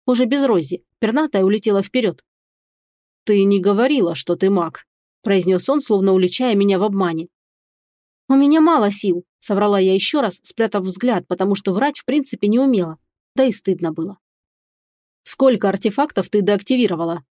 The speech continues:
продолжил Арс допрос, коснувшись указательным и большим пальцем моего подбородка. Запрокинув мне голову, он заставил смотреть ему прямо в глаза. Теперь врать я точно не могла, но этого и не требовалось.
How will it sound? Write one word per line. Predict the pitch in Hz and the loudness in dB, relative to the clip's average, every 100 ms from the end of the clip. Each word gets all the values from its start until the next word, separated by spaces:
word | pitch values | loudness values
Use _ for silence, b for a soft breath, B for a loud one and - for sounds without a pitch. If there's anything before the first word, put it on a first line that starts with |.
| _ | _
продолжил | - 208 196 190 202 | -4 0 0 0 0
Арс | - 202 | -2 -4
допрос, | - 180 233 175 - | -4 -2 -2 -4 -4
коснувшись | 202 226 202 202 196 | -4 -4 -4 -4 -4
указательным | 214 196 269 226 190 180 | -2 -2 -2 0 0 0
и | 196 | 0
большим | 214 220 190 175 | -2 0 -2 -2
пальцем | 262 262 190 | -4 -2 0
моего | 185 196 185 | 2 0 0
подбородка. | 196 185 226 170 - - _ _ _ _ | -2 -2 -4 -4 -10 -20 _ _ _ _
Запрокинув | 175 208 226 220 240 185 - | -4 -2 -2 -2 0 0 0
мне | 196 190 | 0 2
голову, | 190 262 180 175 | 0 0 0 0
он | 180 | 0
заставил | 202 240 214 | -2 -2 -2
смотреть | 202 208 202 254 269 | 0 -2 -2 -4 -2
ему | 196 185 | 0 0
прямо | 214 208 | 0 -2
в | 185 | 0
глаза. | 226 247 180 143 _ _ _ | -2 -2 -6 -8 _ _ _
Теперь | 226 277 247 | -4 -2 0
врать | 269 302 | 0 0
я | 247 | -2
точно | 247 269 - 180 | -2 -2 0 2
не | 175 | 2
могла, | 175 165 165 - | 0 -2 -8 -6
но | 196 208 | -2 0
этого | 254 226 | 0 0
и | 175 | 0
не | 180 180 | 2 0
требовалось. | 226 208 165 165 - | 0 -2 -6 -10 -12